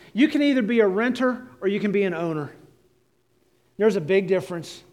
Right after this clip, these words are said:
Owners contribute with time and gifts and ability. Owners invest. Renters consume.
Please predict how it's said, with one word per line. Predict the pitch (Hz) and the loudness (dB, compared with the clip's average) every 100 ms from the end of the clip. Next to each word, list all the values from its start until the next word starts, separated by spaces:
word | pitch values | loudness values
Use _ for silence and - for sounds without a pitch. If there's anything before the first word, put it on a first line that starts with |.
| _ _ - - | _ _ -20 -6
Owners | 226 285 320 294 | 2 2 2 0
contribute | - 240 - 262 240 | 0 -4 -2 -2 0
with | 190 170 | -2 -4
time | - 240 247 247 240 | -4 -2 0 2 0
and | 220 165 165 | -2 -8 -8
gifts | 147 247 247 - | 2 2 2 -2
and | - 180 | -12 -8
ability. | 165 147 233 240 240 240 226 - - - | -4 2 2 2 -2 -6 -6 -14 -14 0
Owners | 262 285 262 190 | 2 2 0 -2
invest. | 190 160 208 262 254 - - _ _ | -4 -2 -2 0 -2 -8 -20 _ _
Renters | 160 196 262 262 269 - | -4 -2 0 -2 -4 -4
consume. | 262 254 - 151 127 | -6 -6 -6 -8 -8